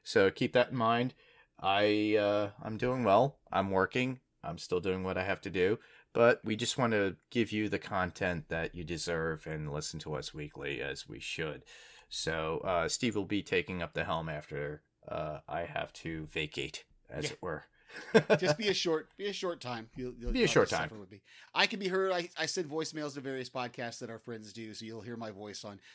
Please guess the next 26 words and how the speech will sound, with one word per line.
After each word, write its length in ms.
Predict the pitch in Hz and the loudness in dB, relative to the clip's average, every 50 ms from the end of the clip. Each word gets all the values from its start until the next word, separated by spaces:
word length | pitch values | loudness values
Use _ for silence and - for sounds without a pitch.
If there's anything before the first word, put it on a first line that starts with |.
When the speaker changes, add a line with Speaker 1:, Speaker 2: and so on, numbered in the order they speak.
| - _ - | -20 _ -12
Speaker 2:
different 240 | 135 120 123 113 - | -10 -10 -10 -10 -10
podcasts, 400 | 110 110 104 - 113 107 104 - | -10 -12 -10 -10 -12 -12 -10 -10
Strange 320 | - 113 104 104 95 92 | -10 -12 -12 -12 -14 -14
Indeed, 340 | 104 98 92 101 101 98 92 | -16 -16 -16 -16 -16 -16 -18
Run 160 | 98 101 101 | -18 -18 -18
for 100 | 95 - | -18 -18
Your 180 | 104 98 101 95 | -18 -16 -14 -14
Lives, 480 | 92 92 98 98 95 95 92 90 - - _ _ _ _ _ - | -14 -14 -14 -14 -14 -16 -16 -18 -20 -20 _ _ _ _ _ -14
all 160 | 107 110 107 | -14 -12 -12
those, 360 | 98 104 104 101 92 - - - | -12 -14 -14 -14 -14 -16 -16 -16
those 180 | 104 98 92 | -16 -16 -16
kind 160 | - - 98 92 | -16 -16 -16 -18
of 60 | 92 | -16
podcasts 480 | - 98 95 90 - - 98 95 90 - | -14 -14 -14 -14 -14 -16 -16 -16 -16 -16
that 100 | 104 92 | -16 -12
are 100 | 95 98 | -10 -8
out 200 | 110 120 120 - | -8 -10 -10 -10
there. 240 | 123 120 117 113 - _ - | -10 -10 -10 -10 -14 _ -10
House 200 | - 104 101 - | -8 -8 -8 -8
Podcastica, 640 | - 110 101 - - 110 98 - - 101 - 98 92 | -10 -12 -12 -8 -8 -8 -8 -8 -10 -14 -16 -18 -18
T 140 | - 95 92 | -18 -18 -18
V 140 | 87 95 92 | -18 -18 -16
Podcast 420 | - 90 87 85 - 92 82 - 98 | -16 -16 -16 -16 -16 -18 -18 -18 -18
Industry 340 | 92 90 85 - - 85 | -18 -16 -16 -16 -16 -18
is 120 | 82 80 82 | -18 -18 -18
on 140 | 82 80 | -20 -20